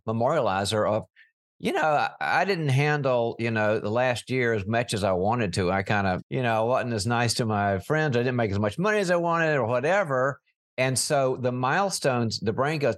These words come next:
"There's a milestone, just like your birthday, just like Christmas, just like Fourth of July." The, and, and the first symbolically is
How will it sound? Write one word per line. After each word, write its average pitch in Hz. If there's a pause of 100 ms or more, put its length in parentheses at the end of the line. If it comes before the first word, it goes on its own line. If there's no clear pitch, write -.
(100)
"There's 107
a 131
milestone, 135
just 117
like 113
your 123
birthday, 131
just 117
like 110
Christmas, 120
just 113
like 95
Fourth 117
of 101
July." 143 (260)
The, 92
and, 113
and 110
the 107
first 127
symbolically 117
is 101